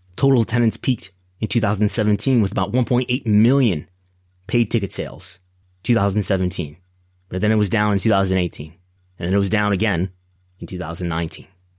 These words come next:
That's not just house show sales. That includes television tapings, pay-per-views, all events for the main roster. North America, down since two thousand seventeen, to-, total attendance.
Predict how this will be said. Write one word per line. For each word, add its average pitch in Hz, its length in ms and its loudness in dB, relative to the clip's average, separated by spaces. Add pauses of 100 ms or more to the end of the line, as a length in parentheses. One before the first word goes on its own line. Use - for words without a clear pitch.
(580)
That's - 140 -2
not 135 120 0
just 131 120 0
house 135 220 0
show 135 180 2
sales. 120 320 0
That 117 120 2
includes 104 540 2 (600)
television 95 360 0
tapings, 92 460 0
pay-per-views, 80 680 -4 (760)
all 117 220 4
events 95 420 -2 (300)
for - 100 -2
the 92 60 2
main 92 180 2
roster. - 480 -8 (340)
North 131 220 2
America, 104 480 -2 (460)
down 113 240 2
since 107 180 0
two - 100 -6
thousand 95 300 0
seventeen, 95 480 0
to-, 208 280 2
total 147 340 2
attendance. - 560 -12